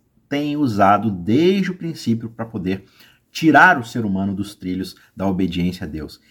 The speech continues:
E essa crença na imortalidade é uma das características muito proeminentes que será usada nos trabalhos de engano que Satanás exercerá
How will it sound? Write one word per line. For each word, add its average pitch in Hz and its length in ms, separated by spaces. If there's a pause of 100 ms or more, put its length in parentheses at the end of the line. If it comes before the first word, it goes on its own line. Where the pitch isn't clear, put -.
(200)
E 117 80
essa 156 240
crença 160 680
na 87 280
imortalidade 90 840 (420)
é 160 120
uma 190 140
das 175 160
características 143 840 (120)
muito 202 400
proeminentes 151 560
que - 100
será 135 220
usada 131 340
nos 131 140
trabalhos 135 680
de 127 100
engano 107 380
que - 60
Satanás 101 420
exercerá 104 640